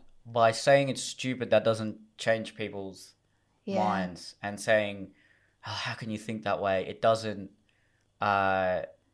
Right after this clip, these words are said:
Speaker 1: you know, it's not,
Speaker 2: Yeah.
Speaker 1: it's not, I, I don't think it's actually helpful to the end goal, which is trying to, um, convince people that their, their beliefs are actually,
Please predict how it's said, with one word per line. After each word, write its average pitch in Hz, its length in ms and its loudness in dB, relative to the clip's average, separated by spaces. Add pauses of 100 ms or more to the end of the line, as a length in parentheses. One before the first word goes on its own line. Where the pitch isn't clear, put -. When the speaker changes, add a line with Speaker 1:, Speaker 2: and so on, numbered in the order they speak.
(340)
Speaker 1:
you 110 100 -6
know, 98 160 -6
it's 185 240 -8
not, 214 400 2
Speaker 2:
Yeah. 220 60 0
Speaker 1:
it's 208 160 -2
not, 233 160 0
I, - 80 2 (1200)
I 117 220 6
don't 123 380 -2
think 127 160 -4
it's 120 120 -6
actually 113 340 -2
helpful 117 420 0
to 117 120 -10
the 104 380 -2
end 110 320 -4
goal, 101 360 2
which 98 200 -8
is 98 220 -8
trying 101 380 -4
to, 95 420 -4 (240)
um, 90 520 -6
convince 110 400 -6
people 101 360 -6
that 95 340 -2 (540)
their, 110 840 8 (240)
their 107 560 8
beliefs 107 640 -2
are 104 720 4
actually, 101 720 -4